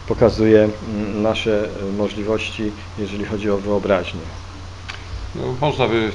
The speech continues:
Speaker 2: tutaj pokusić się o takie zdanie, że właśnie żyjemy po to, żeby, y, odkryć piękno,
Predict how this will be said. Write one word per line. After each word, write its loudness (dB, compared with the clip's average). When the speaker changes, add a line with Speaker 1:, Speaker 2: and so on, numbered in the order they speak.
Speaker 2:
tutaj -2
pokusić -4
się 0
o 2
takie -2
zdanie, 0
że -2
właśnie -4
żyjemy 0
po 6
to, -2
żeby, 0
y, 4
odkryć -2
piękno, 2